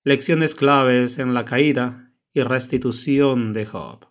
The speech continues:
Y esto nos lleva de regreso al primer capítulo del libro de Job.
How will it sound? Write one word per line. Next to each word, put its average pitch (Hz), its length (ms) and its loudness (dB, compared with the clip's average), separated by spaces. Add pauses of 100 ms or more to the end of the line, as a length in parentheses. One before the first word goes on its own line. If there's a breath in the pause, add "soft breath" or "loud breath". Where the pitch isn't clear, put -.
(1900)
Y 143 160 6
esto 175 240 4
nos 147 240 0
lleva 147 420 4
de 139 100 4
regreso 131 840 -2
al 139 180 2
primer 147 380 4
capítulo 156 680 0
del 113 160 -2
libro 113 240 -4
de 113 100 -6
Job. 104 460 -12